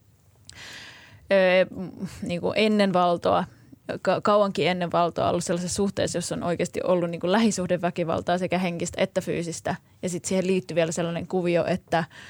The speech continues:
että sitä suhdetta ei tavallaan voitu niinku virallistaa ja että Mira vähän niinku ro-, roikkui siinä tavallaan.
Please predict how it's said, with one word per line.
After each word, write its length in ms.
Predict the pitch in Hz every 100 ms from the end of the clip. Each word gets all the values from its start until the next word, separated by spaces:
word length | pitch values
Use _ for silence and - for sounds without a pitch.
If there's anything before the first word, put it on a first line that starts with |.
| - - - - _ -
että 440 | 175 - 165 101 -
sitä 300 | - 165 170
suhdetta 480 | 185 180 175 -
ei 100 | -
tavallaan 520 | 170 170 160 165 170 170
voitu 440 | 175 165 127 - _ _ _ -
niinku 300 | 170 160 170 160 - 190
virallistaa 960 | 196 190 175 170 170 - 175 170 175 175
ja 120 | 175
että 180 | 170 175
Mira 240 | 175 170
vähän 240 | 165 175 170
niinku 220 | 170 180 180
ro-, 180 | 196 185 -
roikkui 580 | 190 185 180 - 175 170
siinä 240 | 170 165
tavallaan. 560 | 170 160 165 - 175